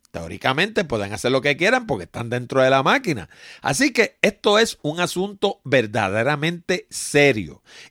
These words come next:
¿Y de dónde nace el problema? Pues miren, nace de un esquema de phishing. ¿Y qué es phishing? Pues phishing es cuando te envían un correo electrónico que supuestamente tiene un propósito,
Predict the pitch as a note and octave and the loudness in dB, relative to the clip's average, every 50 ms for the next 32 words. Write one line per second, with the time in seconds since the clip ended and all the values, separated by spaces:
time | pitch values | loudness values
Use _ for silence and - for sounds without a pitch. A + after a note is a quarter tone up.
0 | _ - F#3+ A3 B3 D4 E4+ E4+ E4 E4 D#4+ D#4 C4 - D4 C#4 - - C4 C4+ | _ -2 2 4 4 4 4 2 0 0 0 0 0 2 0 0 2 2 4 4
1 | D4+ F4 - - C#3 F#2 F2 - _ - C3 D#3+ A#3+ B3+ A3+ E3 C#3+ C#3+ E3 A3+ | 4 4 0 -2 -4 -8 -12 -14 _ -2 -2 0 0 0 0 0 -2 -4 -2 -2
2 | D4+ F4+ F4+ - - F3+ D3 C#3 C#3 D#3 G3 A#3+ A#3+ - - - B3 C4 C4+ B3+ | 0 0 0 2 2 2 2 4 2 0 0 0 -4 -4 -2 -2 0 2 2 2
3 | A#3 F#3+ D3+ A#2+ G2+ - - - G#2+ B2 C#3 - - - - D#2 C#2 _ _ _ | 2 2 2 0 0 -2 -8 -2 0 2 2 2 0 -4 -8 -12 -14 _ _ _
4 | _ - _ - - - - - - - D#4+ D#4 - - E4+ E4+ D4 - - B2+ | _ -20 _ -20 -20 -12 -10 -10 2 4 4 4 4 0 0 0 0 0 0 -4
5 | G#2 E2 D#2 - - - _ _ - C#3+ E3+ - - D#4+ D#4+ C#4+ A#3 - F#3 D#3 | -4 -6 -10 -16 -20 -20 _ _ 0 0 0 2 2 2 2 2 2 2 0 -2
6 | D3+ - - G3 - - - G#3 F3+ D3+ B2+ A#2 - G#2+ G2+ F#2+ G#2+ D#3 A3+ B3 | -2 0 0 -2 0 2 0 0 2 2 0 0 0 -2 -4 0 0 0 0 2
7 | G#3 D3 A#2+ A2+ A2+ A2 G#2+ - C#3+ D3 D3 D#3 D#3+ E3 E3 D#3+ D#3+ _ - F#3+ | 0 0 -2 -4 -6 -8 -2 0 0 2 2 2 2 2 2 0 -2 _ 0 2
8 | G3+ F#3+ E3+ C#3 - G#2+ - - E2+ - F2+ E2 - F2+ G#2+ - _ - C3+ C#3+ | 2 2 0 0 0 -2 -2 -2 -6 -8 -10 -10 -8 -8 -10 -4 _ 0 0 2
9 | D#3 E3+ E3 D3 - G#2+ F2+ - F#2 G#2+ A2+ A#2+ C#3 C#3+ - D3+ D3 D3 - A3 | 2 0 0 -2 -6 -6 -6 -6 -6 -6 -4 -4 -6 -4 0 0 2 2 4 4
10 | A#3 G#3+ - C#3+ B2+ - G#2+ A#2 | 2 2 2 -2 -4 -4 -6 -8